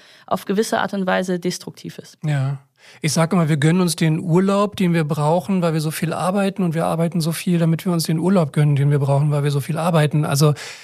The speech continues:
Speaker 2: was ja am Ende, ehrlich gesagt, dann auch immer schnell, dass man dahin kommt, dass es eigentlich eine Kapitalismuskritik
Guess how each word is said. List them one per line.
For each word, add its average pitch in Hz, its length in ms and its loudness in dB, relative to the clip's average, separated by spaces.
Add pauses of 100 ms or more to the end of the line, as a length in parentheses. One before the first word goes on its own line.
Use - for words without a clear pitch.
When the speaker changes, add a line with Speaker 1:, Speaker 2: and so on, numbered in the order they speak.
(160)
Speaker 2:
was 151 300 -2
ja 165 160 2 (140)
am 160 160 2
Ende, 185 340 4
ehrlich 180 260 -2
gesagt, 170 340 -2
dann 170 100 -2
auch 165 160 -4
immer 165 160 0
schnell, 160 420 0 (180)
dass 175 160 -4
man 156 140 4
dahin 156 300 4
kommt, 170 360 0
dass 156 140 0
es 160 140 -2
eigentlich 151 420 -2
eine 160 260 0
Kapitalismuskritik 156 1160 -6